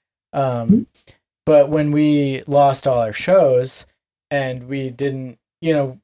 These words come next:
Speaker 1: we weren't making as many sales 'cause we couldn't get out there and meet the people and, like, see them where they are. You know, it's harder to get people to come to you or get online.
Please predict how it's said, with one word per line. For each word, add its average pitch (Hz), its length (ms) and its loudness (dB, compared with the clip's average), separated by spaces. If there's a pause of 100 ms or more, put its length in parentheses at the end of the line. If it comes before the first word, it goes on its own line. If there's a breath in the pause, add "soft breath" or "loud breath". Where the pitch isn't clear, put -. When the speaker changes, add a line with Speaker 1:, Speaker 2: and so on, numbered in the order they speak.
Speaker 1:
we 151 120 0
weren't 156 200 2
making 127 260 -4
as 127 320 -4
many 120 260 -6
sales 139 380 0
'cause 127 160 -10
we 120 80 -8
couldn't 123 220 -10
get 117 120 -6
out 113 220 -6
there 107 120 -4
and 110 100 -10
meet 110 160 -12
the - 80 -20
people 117 560 -4
and, 107 180 -12 (420 loud breath)
like, 135 240 0
see 139 300 -4
them 120 480 -6 (380)
where 131 240 0
they 117 160 0
are. 113 420 -4 (140)
You 139 100 -4
know, 135 120 0
it's 120 120 -6
harder 151 320 -2
to 120 80 -8
get 120 140 -6
people 123 260 -6
to 117 60 -6
come 123 220 -6
to - 120 -14
you 120 180 -2
or 117 160 -8
get 117 200 -2
online. 113 540 -8